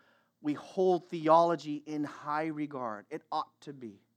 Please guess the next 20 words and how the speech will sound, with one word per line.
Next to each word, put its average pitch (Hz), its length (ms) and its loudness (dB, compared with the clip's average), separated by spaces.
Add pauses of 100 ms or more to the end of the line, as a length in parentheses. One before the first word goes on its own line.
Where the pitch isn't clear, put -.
(1160)
The 143 80 -10
study 175 480 0
of 143 100 -4
the 151 100 -8
Scriptures, 123 680 -10
what 151 260 -2
God 165 300 2
says 165 300 -2
about 143 320 0
himself. 139 580 -8 (340)
But 139 240 -4
that 180 300 6
should 143 400 -4
be, 175 420 -4 (380)
uh, 123 300 -2 (380)
that 190 260 8
should 170 320 -6
be 180 400 -6 (160)
an 156 200 -4
impetus, - 880 -2